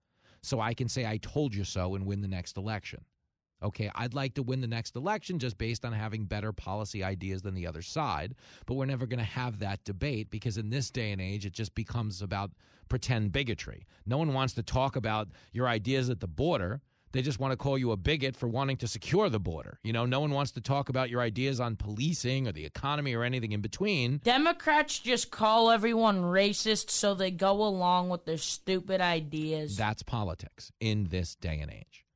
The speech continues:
Speaker 1: But the point is, even though they treat politics and political discourse as just a, a stampede of stupidity in this day and age, okay, they have found themselves in a position where, to some extent, they have my sympathies.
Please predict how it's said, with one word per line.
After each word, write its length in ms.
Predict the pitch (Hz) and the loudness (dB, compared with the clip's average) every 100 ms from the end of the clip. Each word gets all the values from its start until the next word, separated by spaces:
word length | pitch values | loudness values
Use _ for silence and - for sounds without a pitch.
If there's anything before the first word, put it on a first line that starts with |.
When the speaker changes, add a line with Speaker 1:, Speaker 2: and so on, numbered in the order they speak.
| _ _ _ | _ _ _
Speaker 1:
But 120 | - | -12
the 40 | - | -8
point 320 | - 180 160 | -2 0 2
is, 300 | 110 104 - 127 | 0 0 -4 -2
even 400 | 147 170 143 117 | 0 0 0 0
though 240 | 123 123 | 0 0
they 240 | 113 110 | 0 -2
treat 520 | 101 - 139 135 - - | -4 -6 -2 -2 -4 -4
politics 680 | 127 120 123 - 113 113 120 | -2 -2 -2 -4 -4 -4 -6
and 140 | 107 | -4
political 320 | 110 120 113 | -4 -4 -4
discourse 720 | 98 117 113 - 104 87 92 - | -4 -4 -4 -2 -2 -2 -6 -6
as 240 | 104 92 82 | -6 -6 -6
just 320 | 147 123 101 | -6 -6 -8
a, 80 | 82 - - | -10 -14 -10
a 80 | 101 | -8
stampede 680 | - - 147 151 - 139 110 | -8 -6 -4 -2 -2 0 -2
of 80 | - | -4
stupidity 600 | - 78 - 113 78 60 | -10 -8 -6 -4 -6 -10
in 100 | 60 | -12
this 180 | - - | -14 -12
day 140 | 64 | -10
and 100 | 55 | -10
age, 320 | 55 50 - _ _ _ _ _ - _ - | -14 -16 -20 _ _ _ _ _ -20 _ -4
okay, 460 | 120 117 98 90 - _ _ _ - | -2 2 2 0 -4 _ _ _ -4
they 260 | 117 135 | 0 0
have 200 | 123 123 | 0 -2
found 520 | - - 139 156 165 | -4 -2 0 0 0
themselves 760 | 123 104 95 - 92 87 90 87 | 0 0 -2 -2 -2 -2 -6 -4
in 160 | 113 | -4
a 20 | 127 | 0
position 640 | 110 117 143 - 117 101 | 0 0 0 -2 -2 -2
where, 240 | 107 107 | -2 -2
to 180 | - 127 | -2 -4
some 400 | - - 143 147 | -2 -2 -2 0
extent, 560 | 135 - - 151 139 - | -2 -6 -4 -2 -2 -4
they 180 | 110 117 | -4 -2
have 300 | 135 175 147 | 0 -2 0
my 180 | 156 | -2
sympathies. 720 | 131 - 127 - - - - | -2 -2 -2 -4 -10 -16 -20